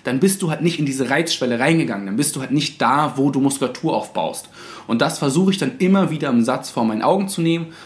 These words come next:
und zu sagen, "Okay, ich bin jetzt im Safe drin. Na, wie viel Muckis nehme ich denn mit? Noch zwei Wiederholungen, noch drei Wiederholungen." Und geh halt wirklich in diese Pain-Zone rein. Weißt du, was ich meine?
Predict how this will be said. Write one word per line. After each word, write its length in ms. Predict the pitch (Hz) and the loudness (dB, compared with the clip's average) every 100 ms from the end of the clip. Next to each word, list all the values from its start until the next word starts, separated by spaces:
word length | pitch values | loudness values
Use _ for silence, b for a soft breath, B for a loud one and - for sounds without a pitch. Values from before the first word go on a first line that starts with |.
| B | B
und 60 | - | -6
zu 80 | - | -2
sagen, 220 | 135 120 | 0 0
"Okay, 320 | 117 170 170 170 | 0 0 0 -2
ich 160 | - | -4
bin 100 | 151 | 0
jetzt 140 | 139 127 | 0 0
im 80 | |
Safe 260 | 117 - 110 - | -2 -2 -4 -2
drin. 420 | 123 170 190 - | 2 4 2 -2
Na, 120 | - 185 | -4 -2
wie 80 | |
viel 120 | 196 190 | 0 2
Muckis 320 | 165 165 - | 0 0 0
nehme 140 | 127 | 2
ich 80 | 123 | 2
denn 120 | 117 | 0
mit? 200 | 98 95 - | -2 -6 -8
Noch 140 | 131 135 | -6 -2
zwei 200 | 190 190 | 0 0
Wiederholungen, 480 | 165 143 143 143 127 | -2 -2 -2 0 2
noch 120 | 117 | 0
drei 260 | - 143 151 | 2 0 2
Wiederholungen." 600 | 139 131 127 127 131 151 - - | 2 2 2 2 0 -2 -6 -2
Und 140 | 160 | 0
geh 120 | 170 | 4
halt 140 | 190 175 | 4 4
wirklich 260 | 196 202 | 4 2
in 60 | 180 | 2
diese 160 | 175 165 | 2 2
Pain-Zone 560 | 175 226 190 139 117 | 2 2 2 2 0
rein. 180 | 107 - - | -2 -6 -4
Weißt 180 | 127 143 | -2 0
du, 60 | 196 | -2
was 60 | |
ich 140 | 202 214 | 0 2
meine? 320 | 214 226 | 4 4